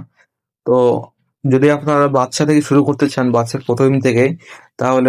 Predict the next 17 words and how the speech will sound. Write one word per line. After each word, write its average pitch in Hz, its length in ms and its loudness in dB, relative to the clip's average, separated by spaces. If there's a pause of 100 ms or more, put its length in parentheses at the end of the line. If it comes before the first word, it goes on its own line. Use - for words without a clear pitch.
(120)
নারিশ 127 260 0
কোম্পানির 143 340 0
যে 143 60 2
ব্রয়লার 120 340 2
স্টার্টার 135 300 -2
ফিডটা 135 320 -2
আছে, 135 200 -2 (200)
এটা - 160 0 (140)
দশ 123 120 2 (100)
দিন 135 140 2
পর্যন্ত 135 420 0 (600)
আপনারা 127 260 -2
গুঁড়ো 127 280 2
করে 127 180 0
খাওয়াবেন, 107 320 -2
কারণ 120 240 0
দশ 123 160 2